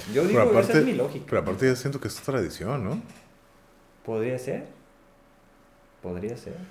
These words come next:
Speaker 2: Por ejemplo, o sea, yo crecí en una familia donde se tomaba soda, pero yo decidí no to-, querer tomarla.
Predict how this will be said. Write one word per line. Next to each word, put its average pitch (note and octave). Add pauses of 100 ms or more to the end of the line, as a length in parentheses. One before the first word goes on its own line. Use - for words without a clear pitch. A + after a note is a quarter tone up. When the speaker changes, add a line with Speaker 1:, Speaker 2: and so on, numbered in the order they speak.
(140)
Speaker 2:
Por F#2+
ejemplo, G2+ (180)
o E2+
sea, F2
yo D#2+
crecí -
en A2+
una A2
familia F#2
donde D2
se -
tomaba D2+
soda, A2+
pero G2
yo E2+
decidí F#2+
no D3+
to-, A#2
querer G2+
tomarla. A#2